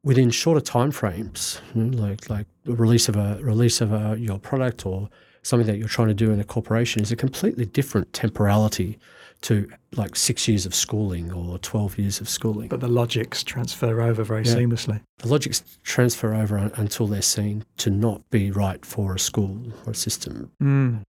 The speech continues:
Speaker 1: Then you can be seen as a contemporary Luddite, right? You're not taking
Speaker 2: <laughs>
Speaker 1: care of the, of the tech.
Speaker 2: An A I denier.
Speaker 1: Yeah, yeah, an A I denier. It's
Speaker 2: Now,
Speaker 1: very
Speaker 2: this
Speaker 1: nice. <laughs>
Speaker 2: sounds fascinating research, which would explain why you are an A R C Future Fellow.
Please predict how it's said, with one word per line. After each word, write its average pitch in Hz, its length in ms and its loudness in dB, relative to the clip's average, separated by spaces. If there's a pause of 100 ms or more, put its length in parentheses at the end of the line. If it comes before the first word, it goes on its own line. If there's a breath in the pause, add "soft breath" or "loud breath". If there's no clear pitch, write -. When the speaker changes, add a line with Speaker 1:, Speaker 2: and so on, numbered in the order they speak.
(120)
Speaker 1:
Then 131 160 6
you 117 80 -4
can 117 180 2
be 98 80 0
seen 101 260 0
as 98 100 -2
a 104 80 -2
contemporary 104 480 0
Luddite, 92 400 -4 (160)
right? 101 140 -4
You're 107 120 0
not 98 200 -4
taking 107 320 2
Speaker 2:
<laughs> - 140 -2
Speaker 1:
care 101 180 4
of 95 120 -4
the, 101 140 -2 (220)
of 120 120 -6
the 117 100 -6
tech. - 340 -2
Speaker 2:
An 120 120 0
A 113 200 0
I 113 180 -2
denier. 117 580 2
Speaker 1:
Yeah, 160 200 0
yeah, - 40 -6
an 131 60 -2
A 123 200 -2
I 117 40 -4
denier. 120 240 -8
It's - 80 -12
Speaker 2:
Now, 143 200 6
Speaker 1:
very 180 120 4
Speaker 2:
this - 260 -2
Speaker 1:
nice. 160 200 6 (200)
<laughs> - 120 -10
Speaker 2:
sounds - 0 - (200)
fascinating 127 760 2
research, 113 680 0
which 131 440 0
would 131 100 4
explain 135 760 2
why 117 240 0
you 117 260 0
are 113 140 -2
an 113 80 -2
A 117 140 0
R 110 120 -4
C - 200 -2
Future 113 360 -2
Fellow. 110 340 -2